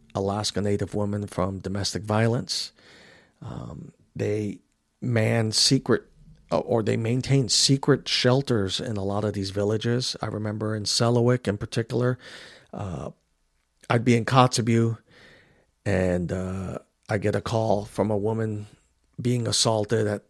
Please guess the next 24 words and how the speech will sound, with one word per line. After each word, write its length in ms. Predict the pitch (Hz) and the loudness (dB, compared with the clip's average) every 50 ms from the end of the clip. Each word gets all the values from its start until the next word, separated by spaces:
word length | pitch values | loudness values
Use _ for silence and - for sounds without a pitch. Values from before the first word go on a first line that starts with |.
| _ | _
three 180 | - 127 127 123 | 0 2 4 4
in 100 | 120 113 | 2 2
the 80 | 113 | 0
morning. 560 | 113 113 123 123 123 123 120 117 113 117 113 113 - _ _ _ _ - - - - _ _ _ _ _ _ _ _ _ _ _ - | 0 2 4 4 4 4 4 2 2 -2 -4 -8 -14 _ _ _ _ -20 -20 -20 -20 _ _ _ _ _ _ _ _ _ _ _ -4
There's 280 | - 92 95 - - - _ _ _ - | -4 -2 -2 -4 -10 -16 _ _ _ -10
no 300 | - 135 127 123 127 123 | -4 0 2 4 4 4
way 200 | 117 117 120 117 | 6 4 4 4
I'm 140 | 113 107 107 | 4 2 0
gonna 160 | 107 98 107 | 0 -2 0
be 140 | 101 110 110 | 0 2 0
able 160 | 107 104 104 | 0 0 0
to 60 | 107 | 0
make 220 | 110 110 107 - | 0 0 0 0
it 80 | 110 104 | 0 0
out 200 | 107 104 107 104 | 2 0 2 0
in 120 | 104 104 | 0 -2
time. 480 | 101 - 113 107 104 107 107 101 98 98 - - _ _ _ _ _ _ _ _ _ _ _ _ _ - - - - _ _ _ _ _ _ _ _ _ _ _ _ _ _ _ _ _ _ _ _ _ _ _ _ _ _ _ _ _ _ _ _ _ _ - | -2 -2 -2 0 0 -2 -2 -4 -6 -8 -12 -20 _ _ _ _ _ _ _ _ _ _ _ _ _ -20 -20 -20 -20 _ _ _ _ _ _ _ _ _ _ _ _ _ _ _ _ _ _ _ _ _ _ _ _ _ _ _ _ _ _ _ _ _ _ 0
This 240 | 127 127 123 - | 2 2 2 4
organization 1080 | - 143 131 120 107 117 110 113 107 117 123 127 127 113 - - 107 107 104 104 101 - _ _ _ _ _ _ _ _ _ _ _ _ _ _ _ _ _ _ _ _ _ _ _ _ _ _ _ _ | 6 6 6 6 6 4 0 2 4 4 4 4 4 4 2 0 0 0 0 -4 -6 -10 _ _ _ _ _ _ _ _ _ _ _ _ _ _ _ _ _ _ _ _ _ _ _ _ _ _ _ _
has 400 | - - - 120 117 113 110 104 | -6 -4 -2 -2 -2 -2 0 0
a 60 | 110 | 0
network 800 | 110 113 117 120 135 143 - - - 123 113 101 - - - - - | 0 0 2 4 4 4 2 2 0 0 0 0 -2 -6 -16 -4 -4
of 120 | 120 113 | -4 -4
volunteers 1200 | 120 - 131 123 120 120 120 120 113 - - 135 127 120 110 104 101 95 90 - - - - - | 0 0 2 2 4 2 2 0 -2 -2 -2 0 0 2 0 0 -2 -2 -4 -6 -6 -8 -8 -10